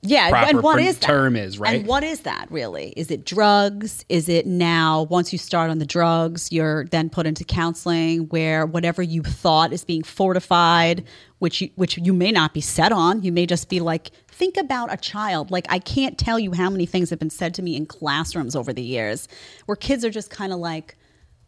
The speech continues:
Speaker 1: thinking out loud. Now it's like, "Oh, well, they thought," get them into a program. Give it a second. This stuff, and depending upon where you live in the country, Tyler is right. These things sometimes can escalate very quickly,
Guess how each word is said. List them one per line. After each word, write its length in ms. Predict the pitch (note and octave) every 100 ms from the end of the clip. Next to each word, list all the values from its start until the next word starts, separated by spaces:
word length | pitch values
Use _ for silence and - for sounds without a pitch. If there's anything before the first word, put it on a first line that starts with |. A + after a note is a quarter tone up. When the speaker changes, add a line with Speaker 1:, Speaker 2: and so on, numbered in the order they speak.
| _
Speaker 1:
thinking 460 | - F4 D4 D3
out 220 | C#3+ F3
loud. 460 | F3+ F3+ D3 B2+ - - _ _ _ _ _ _ - _
Now 240 | D#3 A3+ D4
it's 160 | F#3+
like, 200 | F3 D3 -
"Oh, 360 | F#3+ G#3+ C3 -
well, 300 | - C#3+ - B2+
they 120 | C#3+
thought," 260 | - - _ _ _ _ _ _ _ _ _ _ _ _ _ _ _ _ _ F#3
get 180 | G3+ F3+
them 100 | F#3+
into 200 | E3 E3+
a 40 |
program. 540 | - B3+ A#3+ D3+ G#2+ - _ _ _ _ _ _ _ _ _
Give 200 | - B3+
it 200 | D4+ F4+ - -
a 80 | A3
second. 720 | - - C#4 - - - _ _ _ _ _ _ _ _ _ _ -
This 140 | - F#3
stuff, 240 | - B3+ B3
and 280 | A3+ G#3 D#3+
depending 340 | G3+ A#3+ C#4+
upon 140 | C4+
where 120 | B3 B3
you 100 | A#3+
live 140 | A#3
in 40 |
the 60 | A3+
country, 320 | - A3 A#3+
Tyler 280 | A3+ F3 E3
is 120 | F#3+
right. 340 | G#3+ D#3 A2+ -
These 180 | F3+ -
things 300 | G3+ G3 F#3+
sometimes 460 | F#3+ F#3 F#3+ F3+
can 120 | -
escalate 440 | - F3+ - F3 D#3+
very 460 | C#3+ C3 D#3 F3+ C3
quickly, 560 | - A#2 C#3+ C#3+ D#3+